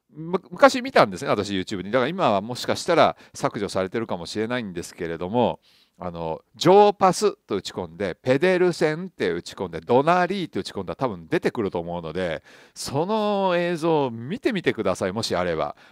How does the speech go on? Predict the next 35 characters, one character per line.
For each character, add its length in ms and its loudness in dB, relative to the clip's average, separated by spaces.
び 180 -2
っ 40 -2
く 100 4
り 100 12
し 120 0
ま 120 4
す 120 -8
か 100 6
ら、 180 0
軽 300 -2
々 420 -6
と 160 -2
演 180 -6
奏 220 -6
し 120 -8
て 100 -4
る 100 -6
ん 140 -12
で 140 -4
す 100 -6
よ 160 0
ね。 220 -4
も 280 -6
う 20 -4
憎 320 -6
た 160 2
ら 100 6
し 220 -4
い 20 -4
ぐ 80 2
ら 140 8
い 80 6
で 100 0
す 120 -10
ね、 280 -2